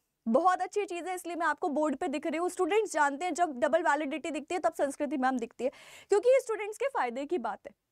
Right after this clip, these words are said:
ये literally स्टूडेंट्स के फ़ायदे की बात है, इसीलिए ऐसा हो जाता है, ठीक है जी, राइट। तो ध्यान से कोड ज़रूर लगा लीजिएगा वाई सेवन नाइन टू अगर आपको मेगा पैक्स में एनरोल करना है मात्र सिक्स टू सेवन नाइन की कॉस्ट पर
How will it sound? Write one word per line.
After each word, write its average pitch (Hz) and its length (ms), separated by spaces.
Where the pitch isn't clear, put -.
ये 349 120
literally 403 520
स्टूडेंट्स 359 360
के - 100
फ़ायदे 285 360
की 339 140
बात 254 240
है, - 80
इसीलिए 392 560
ऐसा 247 220
हो 277 200
जाता - 280
है, 196 80
ठीक 403 220
है 508 80
जी, 480 100
राइट। 330 240
तो 370 100
ध्यान 311 400
से 453 120
कोड 415 260
ज़रूर 381 300
लगा 330 240
लीजिएगा 320 360
वाई 262 180
सेवन 302 240
नाइन 269 200
टू 349 80
अगर 311 200
आपको 349 420
मेगा 392 340
पैक्स 381 280
में 415 100
एनरोल 330 480
करना 339 340
है 370 300
मात्र 392 540
सिक्स - 300
टू 392 140
सेवन 285 300
नाइन 254 220
की 339 140
कॉस्ट 262 280
पर 494 160